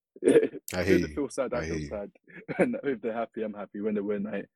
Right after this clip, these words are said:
Speaker 1: I win. So I was, the whole, the whole match was just, it was, it was, uh, anytime I, like, it's like, "You know what? I wanna watch Haikyuu." Like, you know, was it last pod or the pod before that when you were talking about, um, rewatching stuff?
Speaker 2: Mm-hmm. Yeah, it was last one,
Speaker 1: Yeah,
Speaker 2: yeah,
Speaker 1: you know
Speaker 2: yeah.
Speaker 1: when you said, like,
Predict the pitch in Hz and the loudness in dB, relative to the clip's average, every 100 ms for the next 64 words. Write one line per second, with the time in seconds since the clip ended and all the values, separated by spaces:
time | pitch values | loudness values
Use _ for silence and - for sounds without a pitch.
0 | _ _ 104 101 95 92 - 107 110 107 | _ _ 0 0 -2 -2 2 6 6 4
1 | - - _ _ _ _ _ - 127 120 | -2 -14 _ _ _ _ _ 2 8 10
2 | 120 120 107 120 110 - 90 110 - - | 8 0 -6 -4 -4 -6 -10 -10 -10 -14
3 | _ - 101 101 - - 98 101 98 - | _ -12 -10 -10 -12 -14 -8 -6 -6 -10
4 | _ _ _ 135 156 151 127 110 104 - | _ _ _ 6 8 6 4 -2 -6 -12
5 | - - - 113 110 120 - _ _ _ | -18 -14 -10 -8 -6 -8 -10 _ _ _
6 | 110 120 110 104 101 95 113 110 110 180 | -12 -10 -8 -8 -10 -10 -2 -2 0 0
7 | 208 214 _ _ _ _ - 170 277 - | 0 -2 _ _ _ _ -2 0 0 2
8 | 202 226 - - - - _ _ _ _ | 2 2 -4 -10 -12 -14 _ _ _ _
9 | - 160 - 113 113 - 139 113 - - | 2 2 2 -6 -6 -6 -6 -6 -14 -20
10 | - - 117 104 - - 131 120 - 123 | -12 -8 -6 -8 -10 -8 -6 -6 -8 -8
11 | 110 110 107 104 98 98 _ _ - - | -6 -6 -6 -8 -10 -14 _ _ -20 -6
12 | 117 127 - 135 - 156 - _ _ _ | 0 0 0 -6 -2 -2 -4 _ _ _
13 | - 101 117 127 _ _ _ _ - 104 | 0 4 4 2 _ _ _ _ 6 10
14 | 101 90 98 98 82 82 82 135 135 127 | 10 10 8 6 4 2 4 2 2 0
15 | 117 107 | 0 0